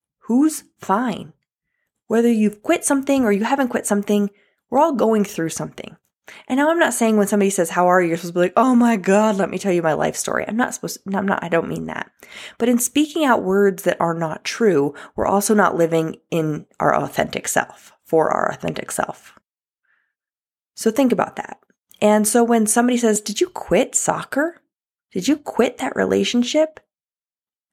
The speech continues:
Did you quit going on that trip? Did you leave that job?" It's a word that we've used to really define something that's negative. But let me tell you something. It takes a certain level of courage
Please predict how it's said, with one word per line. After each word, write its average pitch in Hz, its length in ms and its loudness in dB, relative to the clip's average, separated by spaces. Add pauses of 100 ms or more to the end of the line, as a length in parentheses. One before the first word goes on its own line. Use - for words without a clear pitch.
(640)
Did 196 140 -2
you 285 120 2
quit - 340 -2
going 226 260 2
on 220 180 2
that 214 180 -2
trip? 247 320 -2
Did 202 120 -2
you 269 120 2
leave 254 360 2
that 240 200 -2
job?" 220 340 -2 (1300)
It's 214 140 -4
a 240 80 4
word 240 380 0
that - 160 -2
we've 208 180 0
used 202 380 0
to 185 100 -2
really 220 420 2
define 165 520 -2
something 156 340 -8
that's - 240 -10
negative. 175 560 -6 (560)
But - 140 -6
let 403 180 -2
me 427 160 2
tell 311 180 2
you 269 140 4
something. - 380 -2 (440)
It 370 160 0
takes 415 300 -2
a 247 60 -4
certain 269 600 0
level 208 320 4
of - 200 -4
courage - 640 -4